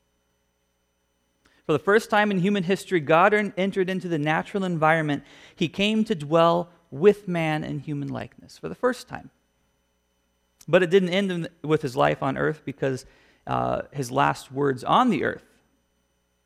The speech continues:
were, "And lo, I am with you always, even to the end of the age." Now, the earth would never be the same from that moment on, because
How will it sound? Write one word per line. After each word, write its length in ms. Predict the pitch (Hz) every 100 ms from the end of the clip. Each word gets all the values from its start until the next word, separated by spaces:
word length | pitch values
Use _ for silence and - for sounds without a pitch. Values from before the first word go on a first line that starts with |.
| _ _ _ _ _ -
were, 160 | 147
"And 220 | 147 143
lo, 220 | 147 151 151
I 100 | 143
am 160 | 143
with 240 | 151 147 147
you 120 | 135
always, 500 | 131 147 135 127 127
even 480 | - 156 139 123 123 - _ _ _
to 100 | -
the 160 | 135 131
end 220 | 151 147
of 100 | 127
the 160 | 131
age." 520 | 123 127 - - - _ _ _ _ _ _ _ _ _ _ _ _ _ _ _ _ _ _ _
Now, 100 | 143
the 120 | 139
earth 220 | 143 151
would 120 | 139 131
never 240 | 151 190
be 140 | 151
the 120 | 120 123
same 260 | - 127
from 140 | 127 127
that 160 | 127
moment 300 | 135 131 131
on, 180 | 135 143
because 340 | 139 - 151